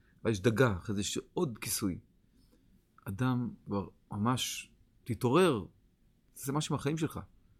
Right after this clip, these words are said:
הוא תקוע, סתום בתוך הדג, והדגה במצולות הים. אבל מה קורה? מתעורר. ואז פתאום הדג מוציא אותו מהמים ומשחרר אותו אל הס-, אל היבשה. חיל בלע ויקיענו.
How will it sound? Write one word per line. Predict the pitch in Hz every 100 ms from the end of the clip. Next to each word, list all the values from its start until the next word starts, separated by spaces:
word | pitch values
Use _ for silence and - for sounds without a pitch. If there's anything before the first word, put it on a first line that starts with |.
| _ _ _ _ _ _ _
הוא | -
תקוע, | 107 - - 127
סתום | - - - 123
בתוך | 110 110 101
הדג, | 98 - _ _ - 101 110
והדגה | 98 98 113
במצולות | 104 - - 120 98
הים. | 95 85 85 - - - _ _ _ _ - _ _ _ _
אבל | 98 104
מה | 117
קורה? | - 104 117 135
מתעורר. | 196 - 98 95 107 120 _ _ _ _ _ _ _ _ _ _ _ _ _ _ -
ואז | 80 104
פתאום | 107 - 113 95
הדג | 101 95 92 123 101
מוציא | 104 - -
אותו | -
מהמים | 104 120 120 95 - - - - - - - _ _ -
ומשחרר | - 98 139
אותו | 131 - 120
אל | 107
הס-, | 92 - -
אל | 104
היבשה. | 98 - 90
חיל | - 143
בלע | 117 117 131
ויקיענו. | 110 101 110 107